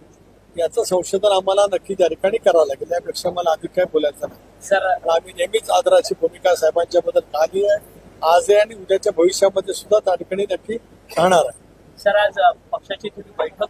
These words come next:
Speaker 2: बोलावलेली आहे संध्याकाळी चार वाजता, थोड्या वेळा, थोड्या वेळानंतर. ती बैठक कोणत्या अनुषंगाने तुम्ही बोलावलेली आणि काय, अ, म्हणजे
Speaker 1: गेल्या आठवड्यात पक्षाची दोन दिवस मॅरेथॉन बैठक मी त्या ठिकाणी घेतली, संघटनेच्या व्यापक स्तरावरती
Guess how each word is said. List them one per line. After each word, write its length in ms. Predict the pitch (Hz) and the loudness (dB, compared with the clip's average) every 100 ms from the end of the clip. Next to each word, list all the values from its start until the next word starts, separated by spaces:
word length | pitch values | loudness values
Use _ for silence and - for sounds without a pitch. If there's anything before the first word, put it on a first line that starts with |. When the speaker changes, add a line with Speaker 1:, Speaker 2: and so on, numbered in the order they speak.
| - | -8
Speaker 2:
बोलावलेली 520 | 170 170 - - - | -4 -4 -4 -12 -8
आहे 100 | 156 - | -8 -8
संध्याकाळी 420 | - - - 160 | -10 -8 -6 -6
चार 200 | - 151 - | -6 -4 -4
वाजता, 220 | - - | -6 -8
थोड्या 280 | - 156 151 | -8 -2 0
वेळा, 280 | - - | 0 -4
थोड्या 420 | - - - 156 160 | -20 -20 -14 -6 -4
वेळानंतर. 440 | 156 156 - 175 | -4 -6 -16 -20
ती 200 | - - | -20 -8
बैठक 300 | 175 170 214 | -4 -2 -2
कोणत्या 480 | 226 - - - 196 | -4 -6 -12 -4 -4
अनुषंगाने 600 | 185 - - 196 196 214 | -4 -8 -6 -4 -4 -6
तुम्ही 580 | - - - - - - | -10 -20 -20 -20 -20 -20
बोलावलेली 480 | - 185 185 - | -8 -6 -6 -4
आणि 180 | 180 175 | -2 -2
काय, 220 | - 175 185 165 | 0 0 0 -2
अ, 160 | 151 | -2
म्हणजे 320 | - - 165 165 | -2 -4 2 4
Speaker 1:
गेल्या 240 | 175 196 | 6 4
आठवड्यात 360 | 190 - 196 190 | 4 2 2 2
पक्षाची 540 | - - - 175 196 | 0 0 0 2 0
दोन 240 | - 170 185 | 2 0 2
दिवस 480 | 185 - - - - - | 0 2 2 0 -8 -6
मॅरेथॉन 420 | 139 156 170 196 196 | -4 -2 -2 -4 0
बैठक 220 | 165 156 175 175 | 0 2 -4 -6
मी 60 | |
त्या 140 | 175 160 | -2 -2
ठिकाणी 320 | - 151 - | -2 -10 -8
घेतली, 480 | - - - - - | -12 -12 -18 -20 -16
संघटनेच्या 640 | - - - - - - 170 | -12 -8 -2 -2 0 0 2
व्यापक 340 | 151 - 190 | 2 2 0
स्तरावरती 460 | - - 170 190 | 0 2 4 4